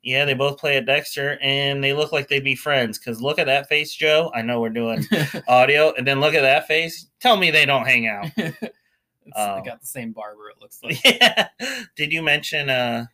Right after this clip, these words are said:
Speaker 2: Stanton Ramil. Yep.
Speaker 1: Yeah, okay. Yeah, that was one
Speaker 2: Yeah.
Speaker 1: that, like, made my radar when
Speaker 2: I,
Speaker 1: he
Speaker 2: I
Speaker 1: committed.
Speaker 2: believe Ramil is, like, the latest commit, which was great because it came after a string of Michigan State missing out on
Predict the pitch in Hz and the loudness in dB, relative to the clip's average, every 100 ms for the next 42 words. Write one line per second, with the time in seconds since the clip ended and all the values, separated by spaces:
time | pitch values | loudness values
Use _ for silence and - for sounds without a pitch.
0 | _ - 147 123 120 120 117 123 - 139 | _ -8 -4 -4 -6 -8 -8 -10 -6 -4
1 | 117 - _ 120 113 98 95 - _ _ | -4 -6 _ -6 -4 -4 -6 -10 _ _
2 | _ _ _ - 58 104 113 120 110 104 | _ _ _ -10 -6 0 0 0 -2 -2
3 | 127 110 104 107 87 101 98 98 98 101 | -2 -2 0 -2 -2 -4 -6 -4 -8 -8
4 | 98 92 92 92 _ 98 98 95 95 117 | -4 -4 -4 -8 _ -6 -4 -4 -2 -2
5 | 139 107 107 - 104 156 220 175 151 156 | -2 -2 -2 -2 0 2 2 2 2 4
6 | 165 147 139 127 127 120 120 127 131 120 | 4 4 2 0 -2 -4 -4 -2 -2 -2
7 | 117 - 117 104 107 - _ _ _ _ | -6 -10 -16 -16 -18 -18 _ _ _ _
8 | 151 147 156 135 160 165 135 135 143 135 | 0 2 2 2 4 4 2 0 0 0
9 | 156 143 135 131 135 120 - 135 123 117 | 0 2 2 0 -4 -6 -6 -6 -4 -6
10 | 123 - 117 - 123 110 117 - 113 113 | -6 -8 -10 -8 -8 -8 -10 -8 -4 -2
11 | 110 110 110 107 101 101 101 | -2 -6 -8 -10 -10 -12 -18